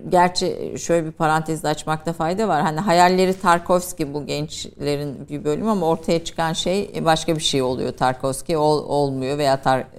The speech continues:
ne kadar o hayalde doğru bir hayal, o da ayrı bir tartışma konusu. Siz neden milli sinema kavramını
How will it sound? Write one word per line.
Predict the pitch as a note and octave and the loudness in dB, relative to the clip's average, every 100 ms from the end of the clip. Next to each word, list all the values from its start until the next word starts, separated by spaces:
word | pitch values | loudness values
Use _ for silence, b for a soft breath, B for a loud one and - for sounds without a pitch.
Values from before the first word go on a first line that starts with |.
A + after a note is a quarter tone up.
| E3 | -8
ne | D3 C#3 | -4 -4
kadar | C#3 C3 C3 C3 B B - | -2 0 0 -2 B B -4
o | D3 | 0
hayalde | F3 D3 C#3+ C#3+ C#3 | 2 4 2 0 0
doğru | D3 D3+ C#3+ | 2 2 2
bir | |
hayal, | C#3 C#3 C#3 C#3 | 2 0 -2 -2
o | C3 | 0
da | C#3 | 0
ayrı | D3 | 0
bir | D3 D3 | -4 -4
tartışma | C#3 C3+ - F3 | -4 -4 -8 -10
konusu. | - D#3 D#3 - A#3+ | -8 -8 -8 -12 -14
Siz | - - D#4+ D#4+ - | -14 -2 -2 -2 0
neden | C#4 B3 A#3 A3+ | 0 2 2 2
milli | A3 A3 | 0 -2
sinema | G#3+ G#3+ G3+ G3 G3 | -4 -4 -2 -2 -2
kavramını | G#3+ E3+ E3+ F3 F3+ F#3 F#3+ | 0 0 2 0 0 0 -2